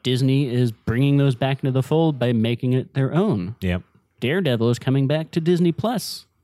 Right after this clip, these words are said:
Speaker 1: with, uh, Charlie Cox and Vincent D'Onofrio both returning.
Speaker 2: Oh. Oh,
Speaker 1: Be-
Speaker 2: so they're, like, making more?
Speaker 1: They're making more.
Speaker 2: Oh, wow. In that, in that same canon?
Speaker 1: Yes. Well,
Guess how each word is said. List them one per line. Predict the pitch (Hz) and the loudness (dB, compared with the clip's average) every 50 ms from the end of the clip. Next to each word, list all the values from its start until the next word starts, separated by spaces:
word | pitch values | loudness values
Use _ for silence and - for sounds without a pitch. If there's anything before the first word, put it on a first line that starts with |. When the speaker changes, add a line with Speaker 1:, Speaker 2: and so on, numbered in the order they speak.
| _ - | _ -8
Speaker 1:
with, | - 113 135 143 - - - | -2 0 0 0 0 -4 -6
uh, | - 131 123 123 117 107 104 92 - - - _ _ _ _ _ _ | -4 0 0 2 2 0 0 -2 -4 -8 -12 _ _ _ _ _ _
Charlie | - - 165 151 156 160 156 | -4 -2 0 2 2 2 0
Cox | - - 175 170 180 - - - | 0 -2 -2 -2 -2 -4 -4 -4
and | 139 165 180 143 | -2 0 0 2
Vincent | 175 180 165 - 175 156 | 2 0 0 0 -4 -4
D'Onofrio | 160 170 170 175 180 - 156 143 156 156 | -2 -2 -2 -2 -2 -2 -2 -2 -2 0
both | 135 147 160 156 - | 0 0 0 0 0
returning. | 156 151 - 175 214 208 147 127 156 175 _ _ - _ - | -2 -2 -2 -2 -2 -2 -2 -4 -4 -6 _ _ -20 _ -2
Speaker 2:
Oh. | 120 175 208 180 110 78 73 73 - _ _ _ _ _ _ _ _ _ _ - | 0 2 2 2 2 0 -2 -8 -14 _ _ _ _ _ _ _ _ _ _ 0
Oh, | 156 | 2
Speaker 1:
Be- | 165 | 2
Speaker 2:
so | 160 - 170 165 | 2 2 2 2
they're, | 165 190 196 | 2 2 2
like, | 190 180 160 143 | 2 2 2 0
making | 156 160 156 160 156 143 | -2 -2 -2 -2 0 0
more? | 135 131 147 208 285 370 370 302 - - | 2 2 2 2 2 0 -2 -4 -6 -8
Speaker 1:
They're | 104 104 107 | -6 -4 -2
making | 113 120 135 131 147 147 139 | -2 -2 -2 0 0 0 2
more. | 139 156 202 254 226 - | 2 2 0 0 -2 -2
Speaker 2:
Oh, | 143 156 170 185 196 190 180 165 | -2 -2 -2 -2 -2 -2 -2 -2
wow. | 139 127 139 160 170 170 156 131 104 87 82 80 - _ _ - | -2 -2 -2 -2 -2 -2 -2 -2 -2 -4 -4 -6 -10 _ _ -2
In | 123 123 135 156 165 | 0 0 2 2 2
that, | 156 160 156 131 82 - | 0 0 0 -2 -6 -10
in | - - 120 123 135 143 | -10 -4 -4 -2 -2 0
that | 143 135 139 135 107 - _ _ _ _ | -2 0 -2 -2 -4 -8 _ _ _ _
same | - - - 127 123 127 135 | -16 -6 -2 -2 0 0 -2
canon? | - - 117 110 120 151 190 220 240 233 220 196 - | -6 -10 -10 -6 -6 -4 -4 -4 -6 -6 -10 -12 -12
Speaker 1:
Yes. | 143 117 120 - - - - - - - | -8 -8 -8 -8 -8 -12 -14 -14 -12 -8
Well, | 143 143 147 139 135 131 131 127 | -4 -2 0 0 0 0 -2 -6